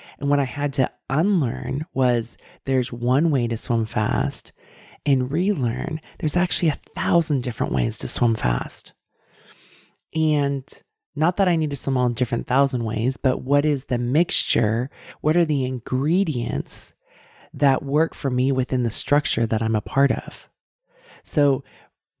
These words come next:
getting out of the absolutes is really, really important. Another example of this is that when I was starting to learn how to cook back in, like, two thousand thirteen, and I would, you know,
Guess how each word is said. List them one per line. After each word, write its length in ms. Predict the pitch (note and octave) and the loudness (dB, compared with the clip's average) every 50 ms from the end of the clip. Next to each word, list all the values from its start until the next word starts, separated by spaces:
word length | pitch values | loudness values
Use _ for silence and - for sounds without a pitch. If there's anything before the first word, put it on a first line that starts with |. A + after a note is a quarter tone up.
| _ - | _ -2
getting 320 | - E3 D#3+ F#3+ G3+ G3+ | 2 2 4 4 4 4
out 140 | F#3 F3+ F3 | 4 2 2
of 80 | E3 C#3 | 0 0
the 180 | D3 - - - | -2 -4 -4 -2
absolutes 560 | C3+ C3 C#3+ - - - C#3 C#3+ C#3+ C#3+ - B2 | -2 0 0 -2 -2 0 2 4 4 2 2 -2
is 160 | A#2 A#2+ B2+ | -6 -6 -6
really, 440 | B2 B2+ C#3 C#3+ D3+ D3+ D3 D#3 C#3+ | -2 0 2 2 4 4 2 2 2
really 400 | B2+ A#2+ B2 A#2+ A2+ A#2 A#2 A#2 | 2 2 2 2 2 0 0 0
important. 800 | A2 G#2+ - - - F3 F3 - - - A2+ - - - - - _ _ _ _ - - - - - | -2 -4 -6 -2 2 4 4 4 4 2 -2 -2 -4 -8 -14 -18 _ _ _ _ -20 -20 -20 -14 -6
Another 440 | - D3 D3 D3+ D#3 D#3+ F3 F3+ F3+ | -2 0 2 2 2 2 2 2 2
example 500 | E3+ D3+ - C#3 C3+ C3+ C3+ C#3 C3 B2+ | 0 -2 -2 -2 -2 -2 -2 -2 -2 -2
of 80 | A#2+ | 0
this 240 | B2 B2 A#2+ - - | 0 0 0 0 -2
is 100 | B2 A#2 | -2 0
that 140 | B2 A#2+ - | 0 0 0
when 120 | C3 C3 B2+ | 0 0 2
I 60 | B2 | 2
was 120 | B2 A#2+ - | 0 -2 -2
starting 240 | - C#3+ C#3 C3 | -2 -2 0 0
to 60 | B2 B2 | 0 0
learn 160 | B2+ C3 C3 | 0 0 0
how 100 | C3 C3 | 0 0
to 100 | A#2 A#2 | -2 -2
cook 360 | - - - D3 D3 C#3+ _ | -4 0 2 2 2 2 _
back 240 | - A#2 A#2+ - - | -2 -4 -2 0 0
in, 100 | B2 A#2 | 0 2
like, 200 | A#2 A2 A2 - - - | 2 0 -2 -4 -8 -10
two 160 | - - C#3+ | -6 -4 -2
thousand 480 | - B2+ B2 B2+ B2 - A#2+ A2+ - - | 0 2 2 0 0 -2 -4 -4 0 2
thirteen, 800 | B2 A#2+ - - - - F3 F#3+ G#3 G3 D3+ B2 A2+ A#2 A#2+ - - - - - - - - - - - - | 2 2 2 -2 -6 -4 -2 0 0 0 0 0 -2 -4 -8 -10 -14 -20 -18 -16 -14 -14 -12 -14 -14 -8 -6
and 80 | C3 | -2
I 120 | C#3 C3+ C#3+ | 0 0 2
would, 220 | A#2+ - G#2+ - - - - - - | 2 0 -2 -4 -6 -14 -18 -18 -8
you 100 | - C#3+ | -4 -2
know, 240 | B2+ B2+ A2+ A#2+ B2 | 0 2 2 0 0